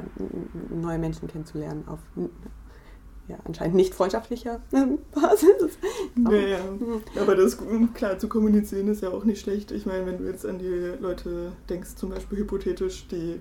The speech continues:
Speaker 2: nur nach einem One-Night-Stand suchen, ist ja dann gut, wenn du das vorher weißt, wenn das was ist, was du dir einfach kaum vorstellen kannst, dass das irgendwie für dich interessant sein könnte.
Speaker 1: Ja,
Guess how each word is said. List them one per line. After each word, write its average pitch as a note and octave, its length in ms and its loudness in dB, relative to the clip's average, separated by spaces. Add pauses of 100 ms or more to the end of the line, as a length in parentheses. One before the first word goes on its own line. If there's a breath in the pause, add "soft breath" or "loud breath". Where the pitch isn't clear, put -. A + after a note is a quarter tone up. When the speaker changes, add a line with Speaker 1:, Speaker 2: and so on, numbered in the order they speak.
Speaker 2:
nur E3+ 220 -8
nach E3 220 -8
einem E3 140 -8
One-Night-Stand F#3 520 -8
suchen, G3 300 -6
ist - 140 -12
ja F3 100 -6
dann F3 320 -8 (960 loud breath)
gut, A3+ 160 2
wenn A3+ 140 6
du G#3+ 80 8
das G#3 180 0
vorher A#3 340 0
weißt, F#3 540 -4
wenn F#3 180 -4
das E3+ 200 -6
was E3+ 160 -6
ist, E3+ 240 -6 (120)
was E3 240 -6
du D#3+ 140 -2
dir D3+ 240 0
einfach - 260 -4
kaum E3 200 -4
vorstellen D#3+ 340 -4
kannst, D#3 220 -4
dass C3+ 140 -8
das - 160 -14
irgendwie C3+ 420 -4 (760)
für D3 140 -6
dich D3 140 -8
interessant D#3+ 480 -8
sein - 180 -4
könnte. D3 400 -4 (680 loud breath)
Speaker 1:
Ja, F3+ 360 -2